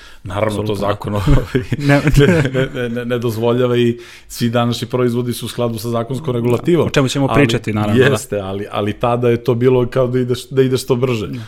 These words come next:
Speaker 1: Tako da smo mi vrlo brzo došli do modela koji ide, ne znam, šezdeset, sedamdeset, osamdeset kilometara na sat, pa smo posle pravili neki koji su išli preko sto kilometara na sat.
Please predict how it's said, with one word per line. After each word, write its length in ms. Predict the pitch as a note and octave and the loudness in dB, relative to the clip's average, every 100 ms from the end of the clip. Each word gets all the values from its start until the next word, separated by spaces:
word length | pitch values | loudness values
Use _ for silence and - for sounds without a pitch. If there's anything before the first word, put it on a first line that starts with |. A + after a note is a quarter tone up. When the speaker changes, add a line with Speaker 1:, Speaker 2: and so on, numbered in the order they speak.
| - | -6
Speaker 1:
Tako 240 | - B2 D3 | -2 0 2
da 80 | C3+ | 0
smo 160 | D3 | 0
mi 60 | D3 | -4
vrlo 220 | D3+ D#3+ | -2 -2
brzo 240 | D#3+ E3 | -2 -2
došli 260 | D#3 D#3+ D#3 | 0 -2 -2
do 60 | D3+ | -2
modela 380 | C#3+ D#3 D3+ | 2 2 2
koji 200 | B2+ C#3 | 0 0
ide, 140 | C3+ B2+ | 0 0
ne 160 | B2+ | -2
znam, 120 | A#2+ F#2 | -4 -8
šezdeset, 320 | F#2+ A2 - | -8 -8 -6
sedamdeset, 320 | A2+ A2+ A2+ | -6 -6 -8
osamdeset 380 | - G#2+ A#2 - | -10 -8 -8 -4
kilometara 360 | A#2+ A2+ A2 | -4 -4 -6
na 60 | G2+ | -10
sat, 200 | - G#2+ | -8 -8
pa 100 | - | -8
smo 140 | F#2+ F#2+ | -12 -10
posle 220 | A2+ G#2+ | -8 -6
pravili 380 | A2 A#2 A#2 A2+ | -6 -4 -2 -2
neki 260 | B2 - | -4 -4
koji 120 | A#2+ G#2+ | -6 -4
su 120 | A#2+ | -6
išli 200 | A#2 G2+ | -6 -8
preko 260 | A#2 A#2 | -8 -8
sto 160 | G#2+ A2 | -8 -10
kilometara 500 | - A2+ A2 G#2 G#2+ | -6 -6 -6 -6 -10
na 60 | G#2+ | -6
sat. 220 | B2 | -6